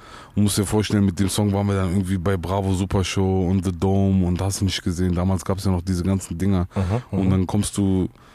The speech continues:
Speaker 1: weiß ich nicht, was in deinem Leben dreimal im Studio und bist dann mit irgendeinem Song vor fünfzehntausend Leuten und, äh,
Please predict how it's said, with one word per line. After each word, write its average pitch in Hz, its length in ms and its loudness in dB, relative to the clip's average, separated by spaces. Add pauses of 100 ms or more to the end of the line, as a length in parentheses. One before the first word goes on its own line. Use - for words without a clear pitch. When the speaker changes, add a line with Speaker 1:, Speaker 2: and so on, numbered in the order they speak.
(340)
Speaker 1:
weiß 101 180 0
ich 95 120 -2
nicht, 87 160 -2
was 95 160 -2
in 98 80 2
deinem 95 180 2
Leben 98 220 2
dreimal 101 340 2
im 95 80 2
Studio 107 480 2
und 87 160 0
bist 98 180 -4
dann 98 140 2
mit 98 140 0
irgendeinem 101 260 2
Song 104 260 0
vor 98 140 -4
fünfzehntausend 98 680 -2
Leuten 98 320 2
und, 90 240 0
äh, 82 460 0